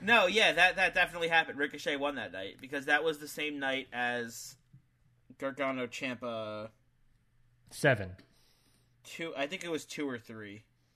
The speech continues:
Speaker 2: Um, yeah, Ricochet beat Adam Cole to win the North American Championship. Okay. Okay, well, then I guess the next match is his first defense of the title, and he probably should have done it successfully.
Speaker 1: Yeah.
Speaker 2: I stick,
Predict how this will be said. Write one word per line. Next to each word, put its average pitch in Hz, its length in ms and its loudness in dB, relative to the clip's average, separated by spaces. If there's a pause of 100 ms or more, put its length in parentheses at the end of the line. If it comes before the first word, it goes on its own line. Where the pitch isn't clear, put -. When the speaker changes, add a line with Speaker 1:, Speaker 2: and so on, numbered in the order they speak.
(920)
Speaker 2:
Um, 120 680 4 (160)
yeah, 139 300 2
Ricochet 123 440 2
beat 117 300 -2
Adam 113 220 0
Cole 120 240 0
to 113 80 0
win 113 260 0
the 113 100 0
North 113 420 -2
American 117 300 -2
Championship. 120 600 -4
Okay. 117 380 4 (260)
Okay, 170 280 12
well, 165 100 8
then 165 120 8
I 165 40 8
guess 156 200 8
the 151 120 6
next 139 280 8
match 123 340 6
is 117 160 0
his 117 320 2
first 110 340 -4
defense 104 380 -2
of 95 80 -4
the 98 80 -8
title, 90 420 -8
and 90 340 -8
he 101 60 -4
probably 107 300 2
should 139 160 2
have 139 180 6
done 123 240 2
it 131 100 -2
successfully. 95 720 -6 (800)
Speaker 1:
Yeah. 127 100 -14 (400)
Speaker 2:
I 143 120 4
stick, - 320 6